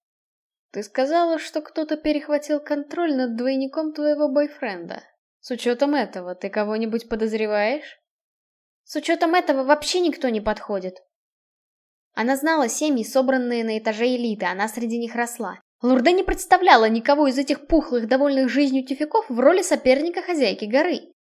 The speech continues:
Да они все зависят от двойников. А двойниками управляет семья леди Амелии, круг замкнулся.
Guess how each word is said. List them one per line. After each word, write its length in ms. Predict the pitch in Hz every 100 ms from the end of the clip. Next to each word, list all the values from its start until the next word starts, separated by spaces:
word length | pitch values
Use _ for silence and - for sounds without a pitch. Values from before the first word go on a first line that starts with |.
| _
Да 160 | 202 220
они 180 | 254 269
все 220 | 269 285
зависят 460 | 214 208 269 240 196
от 160 | 190
двойников. 640 | 202 233 233 285 294 190 - _ _ -
А 80 |
двойниками 600 | 220 269 262 269 403 294
управляет 460 | 214 214 208 202 202
семья 360 | 247 226 294 370
леди 280 | 302 311
Амелии, 520 | 349 330 240 196 190 190
круг 300 | 220 269 302
замкнулся. 720 | 320 302 240 190 185 196